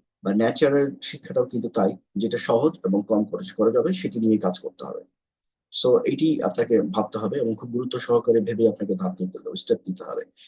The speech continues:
একই সাথে দশ, যে সমস্ত, আহ, অভিভাবক একই সাথে একটা স্টুডেন্টের জন্য চারজন, পাঁচজন করে টিউটর দিয়ে রাখছেন, তাদের ক্ষেত্রে আমি বলবো যে, আহ, don't, আহ, ruin your kids।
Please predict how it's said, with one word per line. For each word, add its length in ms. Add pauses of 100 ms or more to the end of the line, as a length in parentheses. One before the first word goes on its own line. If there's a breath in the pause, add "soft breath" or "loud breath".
(100)
একই 160
সাথে 240
দশ, 200 (320 soft breath)
যে 120
সমস্ত, 320
আহ, 300
অভিভাবক 400 (100)
একই 180
সাথে 240
একটা 240
স্টুডেন্টের 440
জন্য 160
চারজন, 380
পাঁচজন 300
করে 140
টিউটর 280
দিয়ে 180
রাখছেন, 220
তাদের 260
ক্ষেত্রে 260
আমি 100
বলবো 280
যে, 120 (460 soft breath)
আহ, 220 (160)
don't, 400
আহ, 180
ruin 280 (100)
your 280
kids। 280